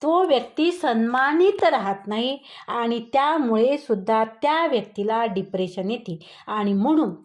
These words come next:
जर तुम्हाला, अ, व्यसनाला तुमच्यापासून दूर ठेवायचं असेल किंवा तुम्ही जर ठेवू शकत असाल तर हे तुम्ही दूर ठेवणेच योग्य आहे. त्यामुळे सुद्धा तुम्हाला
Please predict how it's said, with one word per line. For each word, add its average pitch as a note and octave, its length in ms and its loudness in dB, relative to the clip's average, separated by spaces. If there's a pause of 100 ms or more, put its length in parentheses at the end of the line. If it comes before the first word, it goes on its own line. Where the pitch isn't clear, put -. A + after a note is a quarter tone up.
(360)
जर D4+ 380 4 (120)
तुम्हाला, F#3 480 -4 (380)
अ, G3+ 100 0
व्यसनाला D4+ 580 0 (400)
तुमच्यापासून D4 960 -4
दूर D#4 520 2
ठेवायचं B3 560 0
असेल C4+ 400 -2 (380)
किंवा E4+ 220 4 (120)
तुम्ही G4 260 6
जर F#4 180 2
ठेवू D#4 440 2
शकत C#4+ 420 -2
असाल C#4+ 380 0 (380)
तर A3 200 4
हे A#3 260 4
तुम्ही G#3+ 420 0
दूर C4 560 0
ठेवणेच A3 720 -4
योग्य F#3+ 420 0
आहे. F#3+ 240 -4 (380)
त्यामुळे B3 560 0
सुद्धा G#3+ 520 -4 (360)
तुम्हाला A3+ 560 0